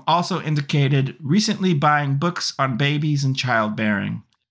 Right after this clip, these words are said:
And Hotch says, "Well, okay, this guy knows they've com-, that these people are committed to having children, which means they're much less likely to abort even in cases of rape." J J says, "Get this. Each of the victims also checked the yes box when asked if it would be okay to contact them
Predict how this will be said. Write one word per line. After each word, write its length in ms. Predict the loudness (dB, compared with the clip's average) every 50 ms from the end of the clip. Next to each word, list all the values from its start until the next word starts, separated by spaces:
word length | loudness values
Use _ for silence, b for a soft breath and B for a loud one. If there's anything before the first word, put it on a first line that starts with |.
| _
And 120 | -2 -2 0
Hotch 200 | 0 -2 -4 -4
says, 220 | -4 -4 -4 -2
"Well, 160 | 0 0 0 0
okay, 300 | 0 -2 0 0 -2 -2
this 160 | -2 -6 -6
guy 200 | -2 -2 -2 0 0
knows 400 | 0 2 2 2 2 0 0 0
they've 300 | -2 0 0 -2 -4 -4
com-, 280 | -2 0 0 -2 -2 _
that 280 | -2 -2 -2 -2 -2 0
these 260 | 0 0 0 0 -4
people 340 | -2 -2 -2 0 2 2 0
are 80 | 2
committed 440 | 2 0 0 2 4 2 2 2 0
to 80 | 2 2
having 340 | 4 2 2 0 -2 -2
children, 600 | -2 0 0 0 0 2 2 2 4 4 4 2 2 b b b b b b
which 220 | -8 -6 -4 -2 -2
means 240 | 0 0 0 -2 0
they're 120 | 0 0
much 320 | 2 2 2 0 0 -2 0
less 220 | 0 0 0 0
likely 340 | -2 -2 -2 -2 -4 -8 -6
to 180 | -2 -2 -2 -2
abort 420 | -2 -2 0 0 2 0 0 -2 -2
even 200 | -4 0 0 0 2
in 160 | 2 0 0
cases 520 | 0 0 -2 -2 -2 -4 -6 -4 -4 -2
of 180 | -4 -4 -2 -2
rape." 340 | 0 2 2 0 0 -4 -12 -20 _ _
J 180 | -4 -2 -2 0
J 140 | 0 0 0
says, 300 | 0 0 0 0 -2 -4
"Get 280 | -2 -4 -4 -2 -2
this. 400 | -4 -2 -2 -2 -2 -4 -6 -6 -4 -4
Each 180 | -2 -2 0
of 140 | -2 -2 -2
the 60 | -2
victims 440 | -2 -2 -2 0 0 -2 -2 -2 -6 -4 0
also 380 | 0 0 0 0 0 -2 -2
checked 340 | 0 0 0 0 -2 -2 -4
the 100 | -6 -4
yes 280 | -2 0 0 0 0 0
box 440 | 0 2 2 2 0 -2 -6 -8
when 140 | -6 -6 -6 -4
asked 340 | -2 0 0 -2 -2 -6
if 100 | -8 -6
it 60 | -6 -4
would 160 | -4 -2 -2
be 120 | 0 0
okay 300 | 0 -2 -2 0 -2 -2
to 80 | -2 -2
contact 640 | -2 -2 0 0 0 0 2 0 0 0 -4 -8
them 360 | -8 -6 -4 -2 -4 -4 -6